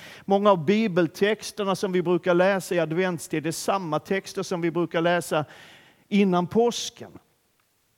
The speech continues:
Och man vet inte exakt när adventsfirandet infördes, men det finns belagt ända tillbaka till fyrahundratalet, den här julfastan.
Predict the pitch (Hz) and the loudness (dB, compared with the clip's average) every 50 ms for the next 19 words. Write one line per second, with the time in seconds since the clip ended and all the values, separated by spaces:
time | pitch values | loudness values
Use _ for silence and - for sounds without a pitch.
0 | _ _ - - - - 190 226 254 262 269 269 269 262 269 262 262 247 240 233 | _ _ -20 -12 -4 0 4 4 6 6 8 6 6 6 2 0 0 0 -2 -2
1 | - - - - 240 220 208 - - - 214 220 220 208 170 - 190 165 170 196 | -2 -2 0 2 2 2 0 -2 -6 -4 0 2 2 2 2 0 -2 0 0 0
2 | 208 202 196 - - - - - 208 175 165 160 151 151 151 147 160 156 - 151 | 0 0 -2 -4 -8 -8 -4 -2 0 0 2 0 0 -2 0 0 -2 -2 -2 -4
3 | 180 185 190 185 165 - - - 190 196 214 214 180 143 143 131 - - - - | -2 -2 -2 -4 -6 -6 -4 -2 0 0 2 0 0 0 -2 -4 -6 -12 -20 -20
4 | - - - - - - - - _ _ - 185 190 190 214 208 - 233 226 226 | -20 -20 -20 -20 -20 -20 -20 -20 _ _ -2 0 2 4 4 2 2 0 -2 -2
5 | 202 - - - - 180 190 214 214 220 220 247 262 262 240 208 - - - - | -2 -2 -6 -8 -2 2 2 4 4 4 4 2 2 0 -2 -6 -8 -14 -12 -4
6 | - 214 214 214 208 202 190 - 190 170 170 208 208 - 196 165 - 175 160 - | 0 0 0 2 2 0 0 0 0 0 2 0 0 0 -2 -4 -2 -2 -4 -4
7 | - - 208 208 214 214 196 165 143 151 139 120 151 147 139 135 120 131 139 - | -4 -4 -2 -2 0 0 0 0 0 -2 -2 0 -2 -2 -2 -4 -4 -4 -4 -6
8 | - - - 220 226 233 208 160 127 120 117 - - _ - 151 147 147 156 139 | -6 -6 -4 -2 -2 -2 -2 -2 -4 -4 -6 -10 -14 _ -8 -8 -6 -4 -4 -4
9 | 131 127 113 120 147 160 170 170 156 135 - - - - 202 208 - - - - | -4 -4 -4 -2 -2 -2 -2 -4 -6 -8 -8 -6 -6 -6 -6 -6 -10 -14 -16 -16
10 | _ - 82 - - - | _ -20 -20 -20 -20 -20